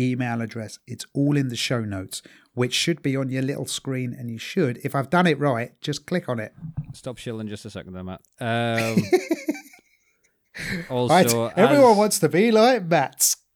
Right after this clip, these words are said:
Speaker 2: <laughs> as I said last week,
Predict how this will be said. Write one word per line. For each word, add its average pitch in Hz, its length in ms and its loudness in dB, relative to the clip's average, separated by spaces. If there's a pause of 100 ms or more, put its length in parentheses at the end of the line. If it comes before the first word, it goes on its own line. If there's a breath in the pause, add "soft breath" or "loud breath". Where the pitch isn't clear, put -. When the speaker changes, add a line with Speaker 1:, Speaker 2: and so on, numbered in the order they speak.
(140)
Speaker 2:
<laughs> - 1080 -10
as 127 200 -4
I 127 100 0
said 117 420 -2
last 123 440 -4
week, 98 460 -6